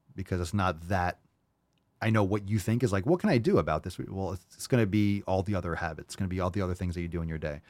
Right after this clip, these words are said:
And a lot of times these kinds of food cravings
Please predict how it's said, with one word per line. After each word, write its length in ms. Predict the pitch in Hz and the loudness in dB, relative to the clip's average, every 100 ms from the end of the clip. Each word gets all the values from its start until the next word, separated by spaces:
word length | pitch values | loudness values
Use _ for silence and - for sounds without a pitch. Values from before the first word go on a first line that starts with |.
| - _ _ - | -20 _ _ -4
And 120 | 95 | 0
a 40 | |
lot 200 | 95 107 | 4 6
of 60 | 107 | 6
times 320 | 117 104 101 | 6 4 2
these 140 | 90 - | 0 -2
kinds 180 | 101 | -2
of 80 | 90 | -2
food 240 | - 110 117 | 0 0 2
cravings 480 | 131 131 156 151 | 2 2 2 -2